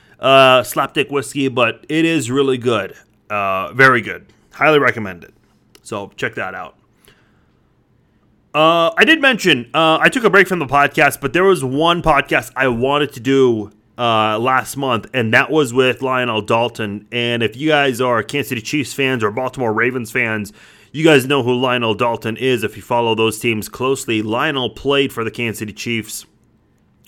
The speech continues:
uh, during the Dick Vermeil era, and maybe one season under Herm Edwards. I can't remember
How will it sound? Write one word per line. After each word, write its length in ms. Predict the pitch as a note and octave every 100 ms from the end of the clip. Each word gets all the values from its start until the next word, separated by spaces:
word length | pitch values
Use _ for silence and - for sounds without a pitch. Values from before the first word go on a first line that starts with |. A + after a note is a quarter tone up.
| _ _ A#2
uh, 240 | A2 G#2
during 300 | G#2 A#2+ C3+
the 80 | G#2+
Dick 260 | F#2 C#3+ -
Vermeil 400 | B2 A2+ C3 A2
era, 300 | G#2+ G#2+ G#2+
and 400 | G#2 G#2 G#2+ A2
maybe 340 | C#3+ A3 G4+
one 380 | E4+ D#3 F3 F3
season 600 | - F3+ F3+ F#3 F#3 F3+
under 500 | C#3+ E3+ F3 F3+ F3 - _ -
Herm 180 | F3+
Edwards. 360 | E3+ D#3+ E3 D#3+
I 60 | C3+
can't 240 | - D#3+
remember 500 | A#2+ A#2 G2+ G#2 G2+